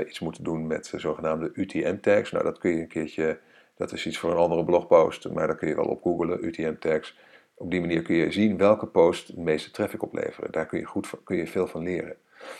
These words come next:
En zorg ervoor dat je een LinkedIn bedrijfspagina hebt ingericht en dat je al je statusupdates ook daar post. Daarvan kun je de betrokkenheid goed meten via de statistieken van LinkedIn, hè. Dus die LinkedIn bedrijfspagina, die, eh, beschikt over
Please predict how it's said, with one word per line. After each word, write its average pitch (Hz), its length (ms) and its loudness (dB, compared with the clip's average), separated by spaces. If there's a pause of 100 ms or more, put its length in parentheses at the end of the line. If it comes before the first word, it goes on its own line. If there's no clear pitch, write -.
(140)
En 147 160 6
zorg 185 200 12
ervoor 156 280 12
dat 151 180 8
je 147 220 6 (220)
een 135 160 4
LinkedIn 143 360 10
bedrijfspagina 104 760 12
hebt 78 140 2
ingericht 90 420 2
en 98 100 0
dat 90 180 8
je - 160 -2
al 139 180 12
je 165 100 12
statusupdates 104 880 6
ook 95 300 4
daar 107 300 12
post. 82 380 10 (600)
Daarvan 113 460 8
kun 104 100 0
je 82 60 4
de 78 60 0
betrokkenheid 92 500 -2
goed - 220 -2
meten 107 440 4 (220)
via 110 220 6
de 117 60 2
statistieken - 800 4
van 80 120 0
LinkedIn, 78 340 -2
hè. 104 120 2
Dus 95 140 -6
die 92 260 0
LinkedIn 101 340 0
bedrijfspagina, 95 760 4
die, 101 400 -2
eh, 92 260 -8
beschikt - 440 0
over 98 480 4